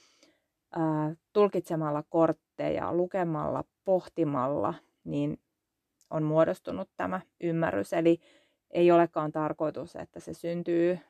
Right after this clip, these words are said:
yhdessä yössä tai vähän niin kuin salaman iskusta. Ja toki tämä, ää, käsitys muuttuu ja kehittyy, kun aikaa kuluu. Eli en ajattele, että tämä on nyt se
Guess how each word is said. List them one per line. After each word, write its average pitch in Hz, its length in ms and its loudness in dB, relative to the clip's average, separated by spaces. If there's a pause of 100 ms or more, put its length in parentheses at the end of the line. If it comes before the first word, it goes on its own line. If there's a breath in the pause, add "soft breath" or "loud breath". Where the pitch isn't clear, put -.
(180)
yhdessä - 420 0
yössä 160 420 -2
tai 208 340 -4 (180)
vähän 196 200 -10
niin 185 140 -6
kuin 196 140 -10
salaman 180 520 -2
iskusta. - 500 -6 (1900 loud breath)
Ja 180 80 0
toki 208 300 2
tämä, 180 500 -2
ää, 175 260 0 (100)
käsitys 202 760 -2 (340)
muuttuu 254 1000 -2 (160)
ja - 80 -10
kehittyy, 214 720 -2
kun 185 240 -4
aikaa 175 560 -2
kuluu. 226 560 2 (440 loud breath)
Eli 160 240 4
en 180 100 2
ajattele, 165 460 2
että 165 200 -8
tämä 156 300 -4
on 156 160 -4
nyt 156 160 -8
se 156 260 -6